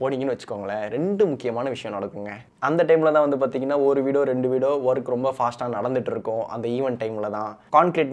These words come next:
மிஷின் ஒரு சைடு ஓடிட்டு இருக்கும். அப்படியே இந்த வீடை ஒரே நாள்ல கட்டி முடிக்க போற மாதிரி ஒரு பில்டப் கொடுப்பாங்க பாருங்க.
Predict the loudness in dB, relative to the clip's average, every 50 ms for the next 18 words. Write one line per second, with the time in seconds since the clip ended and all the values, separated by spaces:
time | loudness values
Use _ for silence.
0 | -2 -2 -2 0 2 2 2 2 2 2 2 4 4 4 2 2 0 -2 -4 -4
1 | -4 -4 -4 -6 -4 -4 -4 -4 -2 -2 -2 0 0 0 0 0 0 -2 -2 -2
2 | -2 -2 0 2 2 2 2 2 2 0 0 0 0 -2 -4 -4 -4 -6 -4 -2
3 | -2 0 0 0 -2 -2 -2 -2 -2 -2 -2 -2 -2 -2 -2 -2 0 -2 -2 -2
4 | -4 -6 -6 -4 -4 -6 -6 -6 -8 -8 -6 -4 -4 -4 -2 -2 -2 -2 -2 -2
5 | -2 -4 -8 -8 -8 -8 -8 -10